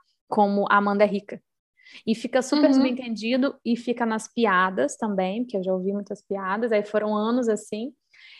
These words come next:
Speaker 1: e fica nos comentários maravilhosos, do tipo,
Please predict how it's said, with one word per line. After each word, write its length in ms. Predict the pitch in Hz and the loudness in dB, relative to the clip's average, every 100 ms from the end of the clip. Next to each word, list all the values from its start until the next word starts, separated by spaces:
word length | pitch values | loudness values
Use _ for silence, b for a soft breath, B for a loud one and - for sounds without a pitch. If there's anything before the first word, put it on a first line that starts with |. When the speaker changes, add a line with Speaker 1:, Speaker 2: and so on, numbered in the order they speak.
| B | B
Speaker 1:
e 80 | 240 | -2
fica 400 | 240 269 254 269 | 0 -2 2 2
nos 260 | 254 262 - | 2 0 -2
comentários 800 | 262 247 254 262 262 226 233 | -4 0 -2 0 2 2 2
maravilhosos, 1200 | 214 208 208 214 220 226 220 214 214 214 180 175 185 | 2 0 0 0 0 -2 -2 -2 0 0 0 -2 -4
do 140 | 208 | -4
tipo, 580 | 208 - 185 185 190 | -6 -6 -6 -6 -14